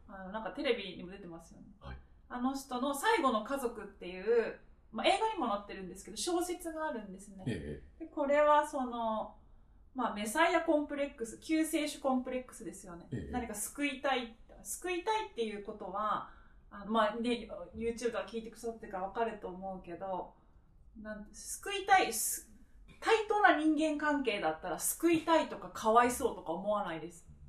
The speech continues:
Speaker 1: すよね。
Speaker 2: ええ。
Speaker 1: だってその、確かに大変な状況があったとしても、人として尊重して対等であれば、この人は自分の力で何かやっていけてるだろうっていうふうに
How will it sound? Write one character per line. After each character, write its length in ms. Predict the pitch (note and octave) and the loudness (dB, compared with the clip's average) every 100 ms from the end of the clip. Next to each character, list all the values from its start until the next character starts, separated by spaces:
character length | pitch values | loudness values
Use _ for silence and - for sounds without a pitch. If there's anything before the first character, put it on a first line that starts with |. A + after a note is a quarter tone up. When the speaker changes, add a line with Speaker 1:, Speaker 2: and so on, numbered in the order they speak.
| - | -16
Speaker 1:
す 120 | - | -10
よ 80 | D3+ | -10
ね。 200 | E3 - - | -10 -14 -12
Speaker 2:
え 180 | - D2+ | -8 -8
え。 20 | - - - - | -10 -20 -20 -10
Speaker 1:
だ 80 | C4 | -10
っ 60 | - | -8
て 80 | |
そ 120 | A3+ A3 | -8 -6
の、 60 | |
確 240 | G#3 F#4 - | 0 0 2
か 100 | B3 | 0
に 220 | A3 G#3 | 0 -2
大 240 | B3 A#3+ | 2 4
変 140 | B3+ A#3+ | 6 4
な 120 | A#3 | 2
状 180 | A#3+ A#3 | 4 4
況 180 | A#3+ | 6
が 160 | A3+ B3 | 4 4
あ 40 | |
っ 60 | B3+ | 2
た 80 | G3+ | -2
と 160 | F#3 | -6
し 140 | F#3 - | -8 -8
て 80 | G#3 | -4
も、 400 | A3+ C4 - - | 2 4 4 0
人 220 | - D4 | -4 -4
と 100 | C#4 | -4
し 80 | - | -4
て 80 | C4 | -4
尊 300 | C4+ C4 B3 | 2 2 2
重 160 | B3 | 0
し 60 | A#3+ | 0
て 80 | A#3 | 0
対 260 | B3+ A#3 | 0 -2
等 180 | B3 A#3+ | -2 0
で 100 | A#3+ | 2
あ 120 | B3 | 2
れ 140 | A#3 G3+ | 0 0
ば、 360 | A#3+ A3 - - - | 2 0 0 -10 -18
こ 100 | - C#4+ | -8 0
の 120 | D#4+ | 2
人 160 | - | 4
は 60 | A#3+ | 4
自 140 | A3 | 4
分 120 | A3+ A#3 | 2 0
の 100 | A#3 | 0
力 380 | - A#3+ A#3+ | -2 0 2
で 80 | G#3+ | 2
何 160 | G#3 G#3+ | 0 -2
か 40 | |
や 120 | F#3 | -4
っ 60 | F#3 | -4
て 120 | - | -2
い 60 | A3+ | -2
け 100 | A#3 | -2
て 60 | |
る 80 | G#3+ | -2
だ 100 | F3+ | 0
ろ 140 | F3+ F3 | -2 -4
う 60 | - | -8
っ 40 | |
て 60 | F#3+ | -12
い 100 | F#3+ | -10
う 20 | |
ふ 220 | G3+ F#3 | -8 -8
う 40 | F#3 | -8
に 360 | A#3 - - | -6 -8 -8